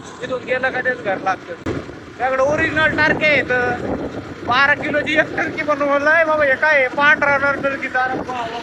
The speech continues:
काळी मादी, एक नंबर. तो म्हणला, "जाय घेऊन अंडे, काढ द्या, दोन पिल्लं तुला लागत होते." मी त्याला आहे ना, दोन तीन महिने झाले मागं लागलो होतो, ते दिले मग मी त्याला.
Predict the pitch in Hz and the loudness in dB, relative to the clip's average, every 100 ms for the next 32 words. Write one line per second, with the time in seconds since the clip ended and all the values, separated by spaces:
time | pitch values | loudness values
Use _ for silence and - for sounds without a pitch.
0 | - 269 269 277 277 269 262 226 254 269 | -8 0 2 2 0 -2 -2 0 0 0
1 | 277 - 240 175 - - - - - - | -4 -6 -8 -8 -10 -14 -16 -14 -14 -14
2 | - - - - - - - 330 277 247 | -12 -10 -10 -12 -14 -20 -8 -4 -2 2
3 | 277 277 311 330 294 285 285 294 320 330 | 2 4 4 4 2 4 4 4 4 4
4 | 311 311 302 294 285 294 302 294 277 277 | 4 2 4 0 0 -4 -6 -2 -2 -2
5 | - 285 285 277 453 453 - 285 285 269 | 2 4 4 0 -4 -4 0 2 2 2
6 | 285 302 294 285 302 302 320 311 311 294 | 4 4 4 2 2 0 0 2 4 4
7 | 262 262 277 285 254 254 254 262 - - | 4 4 4 4 4 2 0 -6 -6 -6
8 | - - 269 269 254 240 233 208 | -6 -2 0 0 0 -4 -2 -4